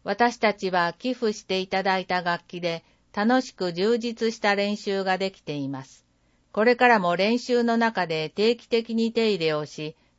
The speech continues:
大切に楽器を使っていきます。高豊中学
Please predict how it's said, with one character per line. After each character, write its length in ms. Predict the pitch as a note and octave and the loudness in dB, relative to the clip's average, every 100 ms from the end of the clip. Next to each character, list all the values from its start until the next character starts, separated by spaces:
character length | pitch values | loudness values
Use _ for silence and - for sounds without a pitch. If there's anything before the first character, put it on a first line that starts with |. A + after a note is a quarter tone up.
| - | -2
大 240 | G3 A#3+ | 0 2
切 260 | B3 A#3 A3 | 2 2 2
に 200 | A3 G3+ | 0 2
楽 240 | G3+ G3 | 0 -2
器 180 | - G#3 | -2 0
を 100 | G#3 | 0
使 240 | G3+ - | -2 -2
っ 80 | F3+ | -2
て 220 | - D#3+ | -4 -8
い 120 | D3+ | -8
き 120 | C#3+ C3+ | -8 -8
ま 160 | C3 | -8
す。 220 | B2 - _ _ _ _ _ _ _ - | -12 -20 _ _ _ _ _ _ _ -6
高 220 | F#3 A#3 | 0 2
豊 360 | A#3+ A#3 A3+ | 2 2 2
中 320 | A3 A3 G#3 G3+ | 0 -2 -2 0
学 200 | F#3+ | -2